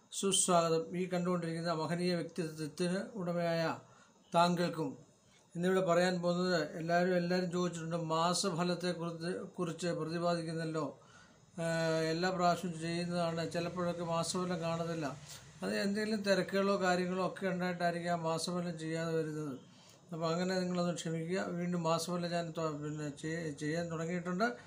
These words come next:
അപ്പോൾ നമുക്ക്, ഏഹ്, ഈ, ഈ ഒരു മാസത്തെ, ഈ കർക്കിടക മാസത്തിൽ അശ്വതി മുതൽ ഇരുപത്തിയേഴ് നക്ഷത്രങ്ങൾക്ക് എന്തൊക്കെയായിരിക്കും ഫലം എന്ന് നമുക്കൊന്ന് നോക്കാം. ഈ അശ്വതി നക്ഷത്രം എന്ന് പറഞ്ഞാൽ തന്നെ നിങ്ങൾക്കെല്ലാം അറിയാവുന്നതാണ്. അതിൻ്റെ അടയാളം കുതിരയാണ്,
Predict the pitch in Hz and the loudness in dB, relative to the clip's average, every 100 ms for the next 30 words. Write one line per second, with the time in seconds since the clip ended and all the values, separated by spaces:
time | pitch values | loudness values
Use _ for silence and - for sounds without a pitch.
0 | - - 226 247 226 202 214 196 - - | -18 -4 2 6 6 4 2 2 -2 -16
1 | - 185 180 180 180 185 214 208 196 214 | -8 0 4 6 6 6 4 4 4 4
2 | 208 196 180 180 175 175 160 175 175 180 | 4 4 4 4 4 0 0 0 2 2
3 | 175 180 - 226 220 202 190 175 165 175 | 2 -2 2 4 6 4 4 2 -2 0
4 | 160 165 202 196 180 180 175 160 156 175 | 0 0 0 0 0 0 0 0 -2 -2
5 | 180 185 185 170 165 170 165 170 170 165 | -2 0 0 0 -2 -4 -6 -6 -4 -4
6 | 160 160 - - - 165 180 202 185 185 | -4 -6 -8 -20 -6 -2 0 2 2 6
7 | 175 170 165 160 147 165 170 190 165 165 | 6 4 0 -2 0 0 0 0 -2 -2
8 | 160 160 156 151 147 139 131 - - - | -2 -2 -2 -2 -2 -4 -8 -12 -18 -18
9 | - - - 175 202 190 - 226 240 226 | -18 -16 -6 0 2 2 2 2 4 2
10 | 208 214 196 214 220 202 202 190 190 190 | 2 -2 -2 -2 -2 0 0 2 2 0
11 | 185 190 185 185 180 180 180 180 170 175 | -2 -2 -2 -2 -2 0 2 4 4 4
12 | 170 175 170 165 175 165 160 170 160 165 | 2 2 0 0 0 0 0 0 0 2
13 | 165 165 156 160 165 160 160 180 | 0 0 -4 -4 -2 -2 -2 -2